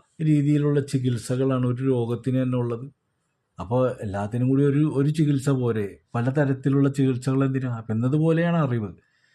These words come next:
ഒരു അറിവിൽ നിന്നും കൊണ്ട് ഒന്നിനെയും വിലയിരുത്തരുത്. അറിവുകൾ വിവിധ തരത്തിലാണ്. ഓരോരുത്തരും മനസ്സിലാക്കിയ കാര്യങ്ങളാണ് പറയുന്നത്. ഇപ്പൊ പ്രവാചകന്റെ കാലത്ത് നടന്ന കാര്യങ്ങളൊക്കെ പലരും പല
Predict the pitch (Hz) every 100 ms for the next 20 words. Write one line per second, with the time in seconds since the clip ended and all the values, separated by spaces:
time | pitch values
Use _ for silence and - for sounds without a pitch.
0 | _ _ _ - 123 151 175 160 175 180
1 | 180 175 175 170 160 160 147 147 147 151
2 | 139 123 120 107 110 104 95 - 104 107
3 | 127 160 170 185 185 143 135 127 156 156
4 | 131 127 117 101 82 - _ _ _ _
5 | _ _ _ _ _ 113 117 143 139 165
6 | 165 139 127 147 156 151 151 151 143 135
7 | 123 120 117 110 104 95 90 87 80 _
8 | _ _ _ _ - 113 107 104 110 123
9 | 135 147 156 160 165 151 156 156 165 160
10 | 147 143 156 156 151 135 139 147 156 143
11 | 131 139 156 _ _ - _ _ 135 135
12 | 151 170 165